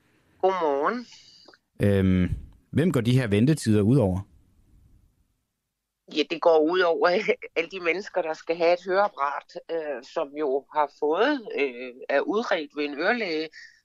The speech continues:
Speaker 1: hvad enten det er førstegangsbrugere eller flergangsbrugere, folk, der skal have fornyet høreapparater.
Speaker 2: Mm.
Speaker 1: Så, så alle dem, der ønsker at blive behandlet på, på de offentlige høreklinikker,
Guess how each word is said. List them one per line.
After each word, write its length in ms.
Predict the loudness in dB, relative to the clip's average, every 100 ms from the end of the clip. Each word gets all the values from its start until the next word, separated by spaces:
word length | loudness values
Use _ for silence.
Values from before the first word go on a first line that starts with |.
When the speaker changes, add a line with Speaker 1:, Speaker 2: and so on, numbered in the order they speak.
| _
Speaker 1:
hvad 100 | 0
enten 440 | 0 -2 -8 -12 -8
det 120 | -8
er 40 | -4
førstegangsbrugere 960 | -6 -6 -8 -8 -8 -10 0 2 2 0
eller 180 | -2 -2
flergangsbrugere, 960 | 0 0 0 -6 -10 -4 0 2 2 -2 -14 -20 -20 -20 _
folk, 200 | -2 0
der 60 | -4
skal 200 | -4 -6
have 80 | -4
fornyet 360 | -4 -4 -4 -4
høreapparater. 640 | -4 -4 -6 -4 -2 -4 -10 -2
Speaker 2:
Mm. 200 | 2 2 -2 -4
Speaker 1:
Så, 180 | 0 0 -2
så 120 | 0 4
alle 180 | 4
dem, 200 | 2 2
der 160 | 2 2
ønsker 400 | 0 -6 -10 -8
at 80 | -8
blive 240 | -8 -8 -4
behandlet 460 | -2 -2 -4 -6 -10 -4
på, 260 | -2 0 -2
på 60 | -4
de 140 | -2
offentlige 420 | -2 -4 -4 -8
høreklinikker, 680 | -2 -2 -2 -6 -4 -2 -2